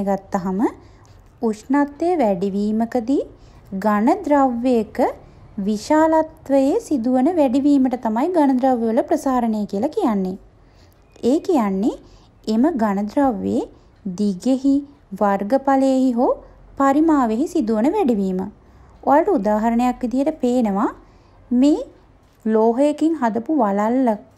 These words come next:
අපි පාවිච්චි කරනවා බෝලයක් රඳවන්න. මේ බෝලය බිමට වැටෙන්නේ නැති විදිහට තමයි මේ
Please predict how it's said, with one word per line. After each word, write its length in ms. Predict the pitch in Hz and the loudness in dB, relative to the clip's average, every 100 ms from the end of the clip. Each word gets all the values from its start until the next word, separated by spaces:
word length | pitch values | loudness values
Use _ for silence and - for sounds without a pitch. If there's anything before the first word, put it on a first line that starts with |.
| - | -12
අපි 340 | 208 196 214 277 - - _ _ - - | -8 -6 -2 -2 -2 -12 _ _ -20 -4
පාවිච්චි 480 | 240 220 254 311 - | 0 2 0 -2 -2
කරනවා 500 | 370 226 208 208 269 - - _ _ _ _ _ _ - | 0 0 0 0 -2 -2 -10 _ _ _ _ _ _ -6
බෝලයක් 640 | 208 254 269 254 262 - | 0 4 4 4 2 0
රඳවන්න. 500 | 349 311 233 196 180 180 - | 2 2 2 0 -4 -6 -8
මේ 200 | 220 233 | -4 -2
බෝලය 460 | 202 196 196 208 269 - - _ _ _ _ _ _ _ | 0 2 2 2 0 -4 -12 _ _ _ _ _ _ _
බිමට 320 | 208 220 269 | -2 0 2
වැටෙන්නේ 480 | 349 247 233 269 277 | 2 2 2 2 2
නැති 120 | 269 | 0
විදිහට 360 | 247 214 220 208 | -2 0 -2 -2
තමයි 240 | 202 214 | -4 -2
මේ 240 | 208 247 | -2 -2